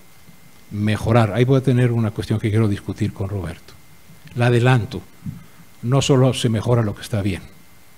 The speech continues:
Vengo del hospital, que tengo una, a una persona muy querida hospitalizada, que tiene cinco de bilirrubina, le hicieron una transfusión,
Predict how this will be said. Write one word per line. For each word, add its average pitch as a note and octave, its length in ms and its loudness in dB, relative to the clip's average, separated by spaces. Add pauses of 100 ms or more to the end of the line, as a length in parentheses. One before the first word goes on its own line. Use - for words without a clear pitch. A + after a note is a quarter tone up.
(480)
Vengo B2 440 -2
del A#2 140 -2
hospital, A#2+ 460 -2
que A2+ 100 -6
tengo A#2 280 -2
una, A2 440 -4 (120)
a A#2 60 -6
una A2 180 -4
persona A2 380 -4
muy A2 160 -2
querida A2+ 380 0
hospitalizada, B2+ 800 -2 (460)
que A#2+ 100 -6
tiene B2+ 260 0
cinco C#3 380 2
de A#2 100 2
bilirrubina, B2+ 840 0 (440)
le A2+ 100 -6
hicieron A#2+ 260 0
una B2 100 2
transfusión, B2 680 -2